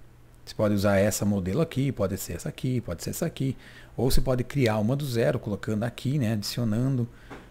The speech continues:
Temos aqui também, ó, aqui, ó, influencer, uma influencer, fitness model. Pode usar várias formas aqui. Aqui também é exemplos de outras funções que a plataforma faz, como aqui, ó.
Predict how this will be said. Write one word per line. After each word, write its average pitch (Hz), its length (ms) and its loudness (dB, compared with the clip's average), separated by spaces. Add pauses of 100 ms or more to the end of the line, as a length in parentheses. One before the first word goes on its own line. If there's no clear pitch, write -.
(140)
Temos 104 280 -2
aqui 107 160 -2
também, 120 320 0
ó, 104 100 0
aqui, 107 180 -4
ó, 104 60 0
influencer, 98 640 0 (480)
uma 104 100 0
influencer, 139 720 0 (140)
fitness 110 500 -4
model. 127 600 2 (580)
Pode 101 260 -4
usar 113 400 4
várias 117 320 0
formas 131 320 2
aqui. 165 200 0
Aqui 175 280 0
também 180 340 2 (140)
é - 120 0
exemplos 151 380 0
de 147 80 0
outras 190 380 0
funções 151 720 4
que 127 120 -4
a 160 80 2
plataforma 147 540 0
faz, 143 460 -4 (440)
como 143 220 0
aqui, 139 240 -2
ó. 95 80 -2